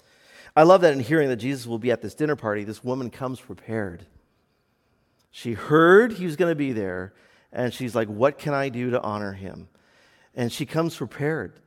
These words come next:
If we could read into this story a little bit, she brings this alabaster jar of perfume. An alabaster jar of perfume was a, it was a jar made of hard marble that would often be sealed with a wax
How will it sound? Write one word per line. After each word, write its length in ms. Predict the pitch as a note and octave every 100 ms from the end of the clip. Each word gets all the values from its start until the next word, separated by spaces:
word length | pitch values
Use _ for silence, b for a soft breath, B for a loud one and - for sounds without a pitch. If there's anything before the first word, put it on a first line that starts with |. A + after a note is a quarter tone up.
| _ -
If 140 | B2
we 80 | C#3
could 180 | C3 A2
read 180 | C#3+
into 140 | C#3 B2+
this 160 | A#2
story 320 | - C3+ D3 D3+
a 20 |
little 140 | A2
bit, 160 | G#2+ G#2
she 160 | -
brings 360 | A2+ B2 C#3 B2+
this 200 | A#2 A2 B B _
alabaster 760 | A#2+ D3 F3 E3 D3+ D3+ - C#3
jar 460 | G2+ C#3 C#3+ D3 B2+
of 120 | A2+ B B _
perfume. 480 | D3 A#2 D3 D#3
An 120 | A#2 B2
alabaster 720 | D3 A3 A#3 F3 F3 E3+ D3+
jar 320 | B2+ C#3+ D#3
of 100 | D3
perfume 500 | A#2 - - D3+ C#3+
was 200 | B2 A#2
a, 220 | A#2 A2 B B B -
it 60 |
was 140 | D3+ B2+
a 120 | B2+
jar 480 | G2+ C#3+ D#3+ F3+ F3
made 180 | D#3
of 180 | C#3 A2+ -
hard 480 | - C#3+ D#3+ F3 D3+
marble 520 | D3+ D3+ A2 A2 B2 B B
that 120 | C#3
would 140 | C3+ C#3
often 320 | D3 D#3+ D#3
be 160 | C#3 B2+
sealed 840 | - - - F#3 G3+ D3 A#2+ A#2+
with 260 | B2 B2+ -
a 80 | C3
wax 840 | A#2+ A2 B2+ D3+ A2 F2+ - -